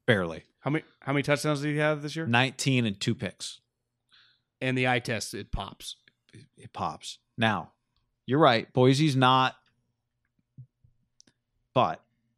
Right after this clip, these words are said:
Speaker 1: Boise State at home since two thousand, which is where this game is on Friday night on the blue turf, is a hundred and twenty-one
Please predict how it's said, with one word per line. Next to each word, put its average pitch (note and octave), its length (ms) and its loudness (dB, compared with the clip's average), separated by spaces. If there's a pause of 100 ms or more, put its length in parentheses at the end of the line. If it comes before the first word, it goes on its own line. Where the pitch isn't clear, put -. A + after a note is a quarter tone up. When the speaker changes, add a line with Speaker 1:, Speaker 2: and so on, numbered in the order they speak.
(220)
Speaker 1:
Boise A#2+ 640 4 (480)
State - 640 0 (2500)
at C3+ 160 4
home A2 540 4 (320)
since - 300 2
two D3+ 220 6
thousand, G#2 540 4 (300)
which - 160 -6
is F#2+ 80 -6
where B2+ 160 6
this C#3 140 2
game C#3 240 2
is A2 100 2
on G#2 120 2
Friday A2 280 4
night G2+ 140 4
on G#2 120 0
the G#2+ 60 -2
blue B2+ 200 0
turf, A2 420 -4
is A2+ 180 -2
a - 120 -14
hundred C#3+ 520 -2
and C#3 100 -2
twenty-one B2 720 -4